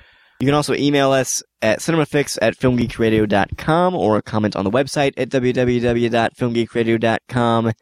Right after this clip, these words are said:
You can subscribe to the show through iTunes. Uh, please write us a quick review. It takes about thirty seconds. Not a big time consumer there. Just hop on iTunes,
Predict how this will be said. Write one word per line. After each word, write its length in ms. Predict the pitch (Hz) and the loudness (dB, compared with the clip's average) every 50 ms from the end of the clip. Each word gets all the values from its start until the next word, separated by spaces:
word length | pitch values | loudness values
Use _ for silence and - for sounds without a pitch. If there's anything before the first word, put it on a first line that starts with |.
| - - - - - - _ _ | -12 -20 -20 -20 -20 -20 _ _
You 140 | - 254 107 | -10 -8 -8
can 120 | - 104 | -6 -8
subscribe 420 | 95 - 101 104 - - 147 156 156 | -6 -6 -8 -6 -4 -2 0 2 2
to 40 | |
the 60 | 139 120 | 2 0
show 180 | - - 127 | 0 0 -2
through 160 | 117 - - | -2 -2 -2
iTunes. 560 | - - 110 113 113 - - 117 110 101 - - | -2 0 0 0 0 -2 -2 -2 -2 -2 -2 0
Uh, 160 | 98 95 95 | 0 2 0
please 380 | - - - 170 180 190 - - | 0 -2 0 0 0 0 0 0
write 140 | 117 110 123 | 2 2 2
us 120 | 120 - | 0 -2
a 40 | - | -4
quick 220 | - - 127 123 120 | -2 -2 -2 0 0
review. 300 | 113 98 104 107 107 120 - - | 0 0 2 2 0 0 -4 -6
It 40 | |
takes 220 | - - 165 - - | -4 -4 -4 -2 0
about 220 | 120 107 101 - _ | 0 0 0 -2 _
thirty 240 | - 110 104 104 | -4 -4 -2 -2
seconds. 500 | 98 - 101 95 95 - 101 98 - - - - - - _ _ _ - | 0 0 0 0 0 -2 -4 -6 -6 -4 -4 -4 -4 -4 _ _ _ -12
Not 340 | - 107 107 113 113 113 - - - - - _ _ _ - - - - 98 | -6 -2 0 2 2 2 0 -2 -8 -14 -14 _ _ _ -20 -20 -14 -8 -2
a 20 | |
big 220 | 98 104 101 95 - _ _ _ - - - _ _ _ _ _ - - _ _ - - - _ | 0 0 0 0 -2 _ _ _ -20 -20 -20 _ _ _ _ _ -16 -16 _ _ -12 -12 -12 _
time 240 | - - 107 101 98 | -4 -2 -2 0 0
consumer 460 | - 101 92 - 101 95 95 95 98 - - _ | -2 -4 -2 -2 0 0 0 0 -2 -2 -6 _
there. 320 | - - - 98 98 98 95 | -10 -4 0 0 2 2 0
Just 260 | - - - 95 - | -2 -6 -6 -4 -2
hop 200 | - 107 104 - | 0 0 2 0
on 100 | 104 98 | 0 0
iTunes, 480 | 95 92 90 - - 98 95 98 95 | 0 -2 -2 -4 -4 -4 -4 -4 -6